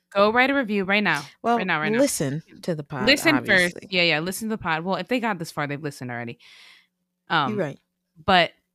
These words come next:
Speaker 1: go
Speaker 2: And,
Speaker 1: write
Speaker 2: and
Speaker 1: us
Speaker 2: we
Speaker 1: a
Speaker 2: appreciate
Speaker 1: review.
Speaker 2: you.
Speaker 1: Or even just
Speaker 2: Appreciate
Speaker 1: go tap. You don't wanna write one, it's fine. You can go
Speaker 2: Which we
Speaker 1: hit
Speaker 2: would prefer, but okay.
Speaker 1: <laughs> That'd be
Speaker 2: We'll
Speaker 1: so
Speaker 2: take the
Speaker 1: nice for
Speaker 2: five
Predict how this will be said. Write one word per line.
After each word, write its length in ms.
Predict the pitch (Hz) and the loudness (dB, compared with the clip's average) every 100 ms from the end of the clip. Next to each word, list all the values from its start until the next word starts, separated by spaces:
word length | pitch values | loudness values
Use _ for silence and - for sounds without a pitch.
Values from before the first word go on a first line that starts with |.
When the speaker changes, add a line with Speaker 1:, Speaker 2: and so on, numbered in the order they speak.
| - | -8
Speaker 1:
go 200 | 180 196 | 2 2
Speaker 2:
And, 60 | 233 | 4
Speaker 1:
write 160 | 262 | 4
Speaker 2:
and 60 | 220 | 6
Speaker 1:
us 60 | |
Speaker 2:
we 80 | 220 | 8
Speaker 1:
a 60 | 240 | 6
Speaker 2:
appreciate 500 | - 196 175 156 214 | 6 2 4 0 0
Speaker 1:
review. 60 | 175 | -8
Speaker 2:
you. 1040 | _ _ _ _ _ _ _ _ _ - - 214 | _ _ _ _ _ _ _ _ _ -14 2 4
Speaker 1:
Or 80 | |
even 340 | 208 233 240 247 | 4 2 0 -2
just 160 | 240 180 | -4 -2
Speaker 2:
Appreciate 120 | 220 | 2
Speaker 1:
go 260 | 233 247 - | 2 2 -4
tap. 300 | - 220 202 - _ _ _ _ _ _ _ _ _ _ | -6 -2 -2 -4 _ _ _ _ _ _ _ _ _ _
You 100 | 208 | 2
don't 120 | 233 262 | 4 6
wanna 200 | 262 214 | 4 4
write 240 | 196 202 | 2 2
one, 380 | 202 202 202 175 _ _ _ _ _ | 0 -2 -4 -8 _ _ _ _ _
it's 100 | - | -14
fine. 400 | - 156 151 156 - - - - | -6 -4 -4 -8 -12 -20 -20 -14
You 80 | |
can 80 | 170 | -8
go 100 | 160 165 | 0 2
Speaker 2:
Which 100 | 156 | 2
we 100 | 214 | 2
Speaker 1:
hit 80 | 196 | 0
Speaker 2:
would 140 | 190 | -2
prefer, 520 | 220 233 180 147 196 _ _ _ - | -4 0 2 2 -2 _ _ _ -12
but 160 | 143 | -8
okay. 380 | 165 - 175 170 _ _ _ 175 | -8 -10 -14 -14 _ _ _ -14
Speaker 1:
<laughs> 380 | 175 180 165 - _ 226 - - | -10 -10 -12 -20 _ -20 -20 -4
That'd 160 | 208 233 | 2 4
be 140 | 339 320 | 4 2
Speaker 2:
We'll 120 | 170 | 2
Speaker 1:
so 100 | 190 | 2
Speaker 2:
take 60 | 170 | 2
the 60 | |
Speaker 1:
nice 40 | 143 | 2
for 40 | |
Speaker 2:
five 120 | 180 | 4